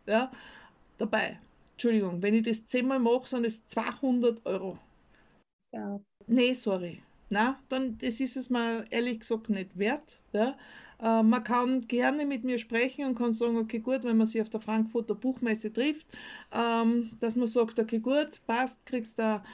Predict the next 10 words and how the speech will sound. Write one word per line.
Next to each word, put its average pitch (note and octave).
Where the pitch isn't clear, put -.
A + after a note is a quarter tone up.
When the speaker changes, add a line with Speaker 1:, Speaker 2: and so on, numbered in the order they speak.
Speaker 1:
ein A3+
signiertes A3+
Exemplar A3
oder G#3
wie G#3
auch G3
immer, C#4
ja, A3+
als G3
Dankeschön. A#3+